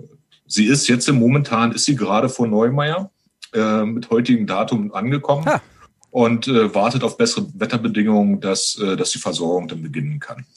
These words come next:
Speaker 1: Und die
Speaker 2: Mhm.
Speaker 1: Versorgung findet einmal im Jahr statt in der Regel, also wo diese Station dann wirklich mit allem,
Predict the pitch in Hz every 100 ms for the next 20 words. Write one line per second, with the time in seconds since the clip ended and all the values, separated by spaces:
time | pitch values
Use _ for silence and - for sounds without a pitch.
0 | - - - 104 101 110 117 - 107 107
1 | 104 92 104 101 92 90 110 135 139 139
2 | - 123 113 117 120 127 127 _ - _
3 | _ _ - - - 101 95 104 95 104
4 | - - 107 104 104 - - - - 101
5 | 117 120 113 - 90 107 117 117 104 92